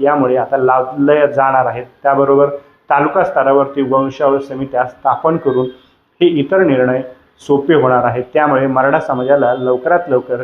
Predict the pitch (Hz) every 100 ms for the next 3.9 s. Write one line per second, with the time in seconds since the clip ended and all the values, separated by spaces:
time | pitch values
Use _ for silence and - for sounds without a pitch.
0 | - 143 147 139 135 127 - _ - 151
1 | 170 170 - 151 139 139 147 147 214 185
2 | 143 135 127 123 123 127 - 135 143 127
3 | 135 139 127 131 123 120 120 113